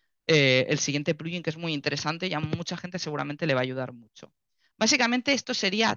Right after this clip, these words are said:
todas las opciones importantes que SiteGround nos ofrece de forma gratuita. Este es un plugin que para empezar es genial y seguramente que os va a ayudar un montón con las notas. Lo ideal sería que una vez terminado todo esto,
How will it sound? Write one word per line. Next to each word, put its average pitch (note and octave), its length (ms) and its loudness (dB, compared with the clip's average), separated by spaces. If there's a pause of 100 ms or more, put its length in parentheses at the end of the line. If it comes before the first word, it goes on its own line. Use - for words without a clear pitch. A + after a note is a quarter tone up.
(120)
todas A#3 260 -2
las G#3 160 -2
opciones E3 460 -4
importantes F3 760 -2 (300)
que D#3+ 100 0
SiteGround G3 480 0
nos D#3+ 160 -8
ofrece F3+ 520 -2
de E3 160 -4
forma F3 300 -4
gratuita. C3+ 680 -4 (880)
Este G#3+ 240 0
es G3 120 -2
un F#3 140 -4
plugin D#3 320 -4
que D#3 100 0
para D3+ 180 2
empezar C#3+ 460 -2 (120)
es - 200 -4
genial E3 540 0
y F#3+ 80 -8
seguramente G#3 680 -2
que - 80 -4
os E3 120 -4
va E3+ 40 0
a E3 40 2
ayudar F3 280 0
un F3 140 -6
montón D3+ 320 -8
con D#3 140 -4
las C#3 160 -4
notas. - 420 -12 (240)
Lo E3 140 6
ideal F3+ 280 6
sería F#3+ 320 2
que D3+ 100 -10
una F3 120 -2
vez G3+ 140 -4
terminado D#3 480 -2
todo E3 240 -2
esto, - 420 -6